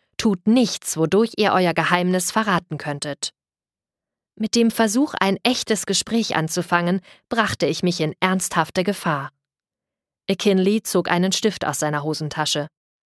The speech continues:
"Ich hab leider kein Papier, also musst du auf meine Hand schreiben." Zögernd starrte ich auf seine Haut. Welchen Namen sollte ich ihm nennen? Den auf dem Führerschein, den Miyaka online für mich besorgt hatte?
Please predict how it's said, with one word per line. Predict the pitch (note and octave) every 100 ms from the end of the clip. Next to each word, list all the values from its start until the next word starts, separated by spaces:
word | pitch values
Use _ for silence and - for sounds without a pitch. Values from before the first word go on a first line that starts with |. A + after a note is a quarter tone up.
| _ _ _
"Ich | - D#3 F3
hab | F3
leider | E3 F#3 G#3+
kein | G#3 G#3
Papier, | G3+ F#3+ C4 C4+ D#3+
also | D#3 D#3 E3+ E3 -
musst | F3 F3 -
du | F3+
auf | F#3
meine | G#3 A3
Hand | A#3 C#4
schreiben." | - D#3 D3+ D3+ D3+ _ _ _ _ _ _ _ _ -
Zögernd | - G3+ G#3 A3 G#3+
starrte | - E3 D#3+ F#3
ich | E3+ E3
auf | E3
seine | F3+ F#3 F3
Haut. | D3 C3+ - _ _ _ _ _ _ _ _ _ -
Welchen | G#3 B3 A#3+ G3
Namen | F3+ A#3+ A#3
sollte | G3 G#3 G#3+
ich | G#3
ihm | G#3 G#3+
nennen? | C4+ A3+ D#3 - _ _ _ _ _ _ -
Den | D#3 D#3
auf | D#3+
dem | E3 D#3
Führerschein, | - E3+ B3+ B3 A#3 A#3 A#3+
den | F3 D#3 D#3
Miyaka | E3+ A3+ - E3+ -
online | E3 G3+ A#3 A#3+
für | A#3
mich | A3 -
besorgt | A3+ A3 A3+ -
hatte? | A#3 B3+